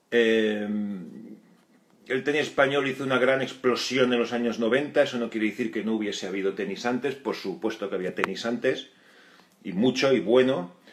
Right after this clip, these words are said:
Pero en los noventa fue cuando empezamos a, a conseguir grandes, grandes, grandes cosas que no se conseguían de igual desde los años sesenta. Y para que nos cuente un poco más cómo ha ido todo este contexto, qué pasó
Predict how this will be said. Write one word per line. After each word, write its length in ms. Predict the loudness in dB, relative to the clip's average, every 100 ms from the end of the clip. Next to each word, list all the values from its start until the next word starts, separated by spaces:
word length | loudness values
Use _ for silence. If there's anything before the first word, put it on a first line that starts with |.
| -20 _
Pero 160 | 2 2
en 100 | 2
los 140 | 0
noventa 420 | 2 2 2 2
fue 240 | -2 -2 -2
cuando 400 | 0 0 0 0
empezamos 540 | -2 -6 -6 -6 -6
a, 260 | -8 -6 -6
a 80 | -6
conseguir 480 | -8 -8 -8 -6
grandes, 460 | -4 -4 -4 -4 -6
grandes, 320 | -8 -8 -8
grandes 300 | -8 -8 -10
cosas 420 | -6 -6 -6 -10
que 140 | -8 -8
no 120 | -6
se 160 | -6 -6
conseguían 600 | -8 -8 -8 -8 -8 -8
de 60 |
igual 240 | -8 -8 -8
desde 200 | -8 -10
los 200 | -10 -12
años 200 | -14 -14
sesenta. 500 | -14 -14 -14 -16 -18 _ -20 -20 -20 -20 -20 _ _
Y 120 | -6 0
para 240 | 2 2
que 100 | 2
nos 160 | 0 0
cuente 440 | 2 2 2 0
un 160 | 0 0
poco 340 | -2 2 2
más 260 | 2 0 -2
cómo 260 | -2 0
ha 80 | 2
ido 160 | 0 2
todo 160 | 2
este 240 | 2 -2 -2
contexto, 580 | -2 0 0 0 -2
qué 120 | 0 -2
pasó 680 | 2 2 2 2 2 0